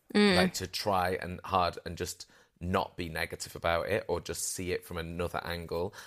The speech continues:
Speaker 2: And it's, it's really hard to do, and, like, you're not gonna do it all the time. You're not a bloody nun or something. You're not gonna be like, step out the house and see the good in everyone. But I think you've really gotta, like,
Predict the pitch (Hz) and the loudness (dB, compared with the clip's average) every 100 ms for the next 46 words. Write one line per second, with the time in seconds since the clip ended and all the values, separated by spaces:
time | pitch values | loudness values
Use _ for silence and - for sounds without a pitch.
0 | - 95 98 - - - 110 - 120 127 | -4 -2 -2 -6 -10 -2 -2 2 4 4
1 | 117 107 - 117 101 85 87 - 90 85 | 6 4 4 2 2 0 -4 -4 -4 -2
2 | 92 - 82 82 - 98 82 85 92 - | 0 0 0 -4 -2 -2 0 -4 -4 -6
3 | _ _ - 87 82 82 - 82 87 87 | _ _ -6 -4 -4 -10 -8 -2 0 0
4 | 82 78 - - 76 87 92 - 87 85 | -4 -10 -12 -10 -8 -4 -4 -2 -2 0
5 | 82 - _ _ - - 87 76 85 90 | -2 -4 _ _ -4 0 2 2 2 0
6 | - 76 92 82 78 85 85 87 - 65 | 0 -6 -4 -4 -2 -2 -2 -4 -6 -6
7 | 80 - - - - _ - 78 104 113 | -8 -10 -20 -20 -20 _ 6 6 4 -2
8 | - 92 92 104 98 90 101 76 85 | -6 -4 4 4 4 2 2 4 0